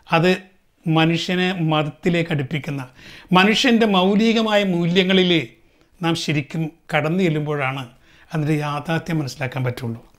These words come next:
ഇവിടെ നിന്ന് ആളുകൾക്ക് എന്തെന്നറിയാമോ? "ഞാൻ മുസ്ലിമാണ്, ഞാനാണ് വലിയ ആളെന്ന്." പക്ഷേ ആരെയാണ് അത് ആ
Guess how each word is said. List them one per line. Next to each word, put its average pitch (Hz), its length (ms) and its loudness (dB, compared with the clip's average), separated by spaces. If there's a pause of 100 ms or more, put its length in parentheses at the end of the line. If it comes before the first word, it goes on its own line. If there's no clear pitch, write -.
(480)
ഇവിടെ 196 280 8
നിന്ന് 220 160 6
ആളുകൾക്ക് 180 400 4
എന്തെന്നറിയാമോ? 156 840 2 (500)
"ഞാൻ 180 220 4
മുസ്ലിമാണ്, 170 480 4
ഞാനാണ് 165 400 2
വലിയ 160 220 2
ആളെന്ന്." 147 300 0
പക്ഷേ 190 280 -2
ആരെയാണ് 220 680 2
അത് 196 140 -4 (140)
ആ 175 320 -2